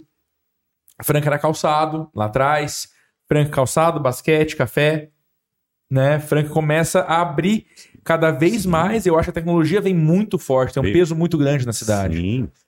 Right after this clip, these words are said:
Speaker 2: Hoje, é, em Franca, além dessas três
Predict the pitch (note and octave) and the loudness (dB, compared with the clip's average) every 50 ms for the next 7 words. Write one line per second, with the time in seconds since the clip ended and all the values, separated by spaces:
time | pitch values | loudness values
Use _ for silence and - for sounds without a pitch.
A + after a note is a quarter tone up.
0 | _ _ _ - E2+ - G#2+ G2 A2+ A2+ A2+ D3+ D3 B2 G#2 - G2+ G2+ G2 F#2 | _ _ _ -10 -6 -2 -2 0 0 0 -2 -2 -2 -2 -2 -2 -2 -2 0 0
1 | F2+ F2 F2 E2+ - - G#2+ G2+ E2+ - - F#2 F#2 G#2+ B2+ A#2 - G#2 F2 E2+ | 0 0 -2 -4 -6 -6 -6 -6 -6 -4 -4 -4 -4 -4 -4 -4 -4 -4 -2 -2
2 | G2+ A2 A2+ A2 - A2 G2+ - - F#2+ G#2+ A2+ G#2 A2 - | -4 -4 -4 -6 -6 -8 -8 -6 -4 -4 -4 -4 -4 -8 -12